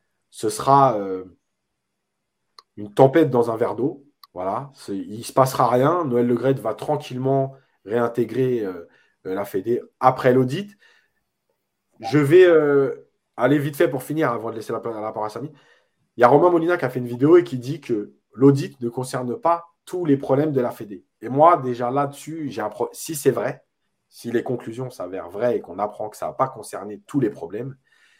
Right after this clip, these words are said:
bah pour moi, ça voudra dire que c'est encore une fois un audit, euh, pour, euh,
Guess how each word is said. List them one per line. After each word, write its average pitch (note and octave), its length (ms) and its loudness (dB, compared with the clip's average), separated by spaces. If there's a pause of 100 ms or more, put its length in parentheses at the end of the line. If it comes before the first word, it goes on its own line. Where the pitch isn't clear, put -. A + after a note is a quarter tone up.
(340)
bah A2 80 2
pour A#2+ 160 4
moi, - 100 4
ça A#2+ 140 -2
voudra G2+ 200 -4
dire C#3 140 0
que - 60 -12
c'est A#2+ 160 -4
encore C3+ 320 0
une C3+ 80 2
fois C#3 220 4
un B2 120 2
audit, B2+ 460 -6 (480)
euh, G2+ 180 -4
pour, C#3 540 2 (460)
euh, G2 720 -6